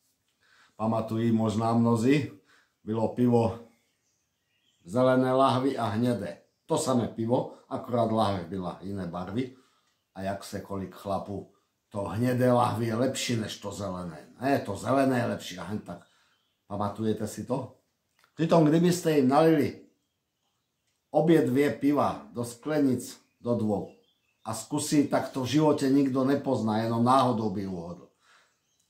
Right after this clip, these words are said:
No, obdobně, obdobně potom to začalo s pedlahvema, že jo? Když někdo pije pivo z pedlahve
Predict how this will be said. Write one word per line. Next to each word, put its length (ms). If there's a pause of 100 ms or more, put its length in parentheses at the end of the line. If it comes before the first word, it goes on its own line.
(320)
No, 180 (100)
obdobně, 680
obdobně 460
potom 380
to 120
začalo 380
s 100
pedlahvema, 840
že 160
jo? 300 (2500)
Když 380 (880)
někdo 380 (220)
pije 360 (400)
pivo 280
z 100
pedlahve 720